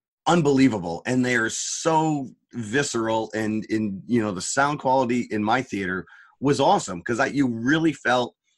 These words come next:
like you were in the moment. And then it would cut to, like, these quiet, like, like, dead quiet scenes in between of the, the character moments of, of Freddie and, uh, his family and the band.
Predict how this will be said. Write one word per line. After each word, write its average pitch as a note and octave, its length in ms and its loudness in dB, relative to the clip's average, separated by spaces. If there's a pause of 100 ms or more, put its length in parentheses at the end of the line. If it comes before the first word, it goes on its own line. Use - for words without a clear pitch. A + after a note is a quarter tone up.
(220)
like A2+ 220 -2
you B2+ 200 4
were A#2+ 260 0
in G#2+ 380 -2 (100)
the A#2+ 60 -2
moment. G#2+ 480 -2 (580)
And A#2+ 160 -2
then F3 140 4
it E3+ 80 2
would B2 180 -2
cut C#3 220 0
to, B2+ 80 -2
like, A#2 260 0
these G#2 180 -6
quiet, - 320 -6
like, A#2 220 -4
like, G2+ 260 -2
dead F3 280 0
quiet E2 380 -4
scenes - 540 -12 (460)
in C3+ 140 2
between D#3 580 -2 (580)
of A2 300 -2
the, A#2+ 220 0
the B2 100 -2
character B2 420 -2
moments A2 400 -4
of, F#2+ 140 -6
of G2+ 180 -8
Freddie F#2+ 440 -4 (800)
and, F2+ 320 -4
uh, E2+ 160 -6
his E2+ 220 -8
family G2 640 -6
and E2+ 240 -8
the D#2 80 -12
band. F#2 540 -8